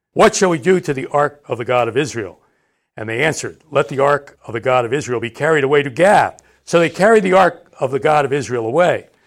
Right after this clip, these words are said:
So it was, after they had carried it away, that the hand of the Lord was against the city with a very great destruction.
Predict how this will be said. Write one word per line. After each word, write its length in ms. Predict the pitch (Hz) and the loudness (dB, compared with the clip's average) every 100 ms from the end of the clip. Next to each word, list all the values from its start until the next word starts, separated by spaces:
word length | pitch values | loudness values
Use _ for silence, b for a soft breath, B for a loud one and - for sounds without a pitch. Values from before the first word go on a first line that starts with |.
| b b | b b
So 220 | - 202 | 2 2
it 80 | 156 | 4
was, 340 | 196 196 156 | 6 6 4
after 320 | 147 156 170 160 | 0 -2 0 2
they 120 | 156 | 2
had 160 | 139 | 0
carried 280 | - 185 156 | 0 2 2
it 100 | 139 | 0
away, 420 | 127 190 170 143 143 b b _ | 2 2 2 0 -6 b b _
that 160 | 123 120 | -6 -4
the 80 | 139 | -2
hand 180 | 185 156 | 0 -2
of 60 | |
the 80 | 131 | -2
Lord 200 | 147 147 | 0 0
was 140 | 127 | -2
against 300 | 110 160 - | -4 -4 -4
the 80 | - | -8
city 240 | - 127 123 | -8 -8 -6
with 160 | 117 | -8
a 60 | 107 | -4
very 280 | 110 170 143 | -2 -2 -2
great 260 | 139 131 | -2 -4
destruction. 680 | 123 - - 147 - 113 | -8 -10 -6 -6 -6 -12